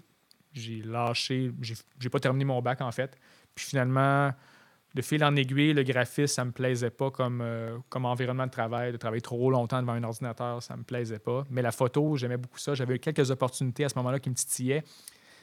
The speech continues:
Puis je me suis dit, à la place d'aller emprunter un trente mille piastres puis de, de tout mettre all-in puis de pas avoir de, <laughs> tu sais, pas avoir de contrat encore, j'ai dit, « Je vais y aller tranquillement. Je vais commencer à faire des jobs de photo. Puis avec l'argent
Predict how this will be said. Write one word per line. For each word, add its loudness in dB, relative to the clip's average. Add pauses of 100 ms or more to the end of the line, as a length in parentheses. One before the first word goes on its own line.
(120)
Puis -14
je -6
me 0
suis -2
dit, 2
à 6
la 0
place 4
d'aller 2
emprunter 0
un 0
trente -2
mille 0
piastres -2
puis -10
de, -2 (580)
de -10 (100)
tout -2
mettre 4
all-in 6
puis -12
de -20
pas 6
avoir 4
de, 0
<laughs> -
tu -6 (440)
sais, -6
pas -2
avoir 0
de -2
contrat 0
encore, 2
j'ai -2
dit, « -6
Je -10
vais -2
y -2
aller -2
tranquillement. -4 (420)
Je -8
vais -10
commencer -2
à -2
faire 0
des 0
jobs -2
de -2
photo. -2
Puis -4
avec -2
l'argent -2